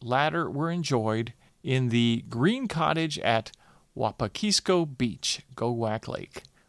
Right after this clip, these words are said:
Pumpkin pie was washed down with sweet cider, and then refreshment time came. So that seemed to be a popular thing at some of these parties, was pumpkin pie and fresh apple cider.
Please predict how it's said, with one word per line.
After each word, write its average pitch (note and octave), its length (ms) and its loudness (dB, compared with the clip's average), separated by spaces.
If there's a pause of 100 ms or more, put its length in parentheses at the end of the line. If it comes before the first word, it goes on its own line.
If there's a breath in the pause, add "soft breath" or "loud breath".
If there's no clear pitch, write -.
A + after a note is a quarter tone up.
(100)
Pumpkin B2 520 -4
pie E3+ 640 2
was A2+ 280 -4
washed A#2 400 2
down A2+ 340 0
with G#2+ 160 -4
sweet - 360 -2
cider, A3 640 2 (400 loud breath)
and E3+ 180 0
then G#3 340 2
refreshment D#3 680 0
time A#2+ 340 0
came. - 460 -8 (160)
So D#3 180 0
that E3+ 220 6
seemed F3+ 260 4
to D3+ 60 2
be D3 260 2
a B2 360 0 (180)
popular C3 560 4
thing A#2+ 340 0
at G#2+ 140 -4
some A2+ 160 2
of G#2 80 0
these A2 140 0
parties, A2 440 -2
was E3 160 2
pumpkin A3 540 0
pie C#3 540 0
and G#2+ 500 -2 (160)
fresh - 560 -2 (100)
apple - 320 -8
cider. F#2+ 640 -4